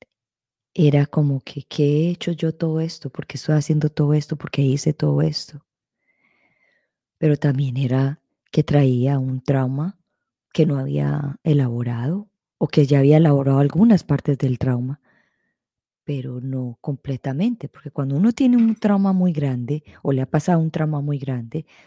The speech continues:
eso tiene layers, tiene pedazos, tiene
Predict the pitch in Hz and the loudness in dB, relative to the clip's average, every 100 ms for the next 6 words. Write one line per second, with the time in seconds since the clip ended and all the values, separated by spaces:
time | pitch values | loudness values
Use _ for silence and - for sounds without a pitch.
0 | _ _ _ - 127 143 - 160 151 147 | _ _ _ -6 -2 -2 0 0 2 0
1 | 139 131 _ _ _ _ - 139 135 160 | -2 -8 _ _ _ _ 0 4 6 6
2 | 156 123 123 - - 127 127 139 127 123 | 4 -4 -10 -18 -8 -6 -4 -4 -6 -12
3 | _ _ _ _ _ _ _ _ _ _ | _ _ _ _ _ _ _ _ _ _
4 | _ _ _ _ - 127 131 165 - 139 | _ _ _ _ -12 -10 -6 -6 -8 -18
5 | _ - _ _ _ _ _ _ - 127 | _ -20 _ _ _ _ _ _ -12 -10
6 | 120 131 139 127 117 117 | -8 -6 -6 -8 -12 -16